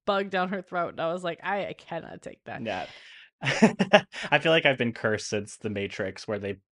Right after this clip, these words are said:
Speaker 2: that, like, little metal bug went up his nose, I think. <laughs> It was,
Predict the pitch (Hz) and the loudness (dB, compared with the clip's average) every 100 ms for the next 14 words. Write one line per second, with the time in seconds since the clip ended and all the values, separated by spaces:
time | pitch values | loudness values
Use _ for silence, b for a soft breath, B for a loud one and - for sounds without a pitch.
0 | - 117 104 95 101 - 110 104 104 104 | -4 0 0 0 -4 -6 -6 -4 -4 -4
1 | 104 107 110 110 107 110 104 101 104 101 | -2 -2 0 0 0 -4 -4 -6 -10 -8
2 | 98 110 156 147 190 196 190 - _ - | -6 -6 -8 -8 -10 -10 -14 -20 _ -20
3 | - 175 190 185 180 - - - - | -2 2 6 8 6 4 2 0 -2